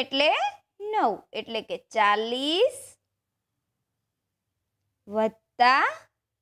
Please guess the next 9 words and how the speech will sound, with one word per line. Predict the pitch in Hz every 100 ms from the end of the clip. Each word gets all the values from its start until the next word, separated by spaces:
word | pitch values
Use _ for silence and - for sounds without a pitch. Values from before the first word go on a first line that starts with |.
| _ 214
નવ, | 220 208 180 - _ _ _ _
એટલે | 220 240 254 254
કે | 320 - _ _ _ _
સરવાળો | 226 214 233 240 254 254 _ _ -
કરીએ | 269 320 349 226 - _ _ _ 262
તો | 247
કેટલી | 240 220 269 -
સંખ્યા | 294 302 311
બનશે? | 302 294 320 320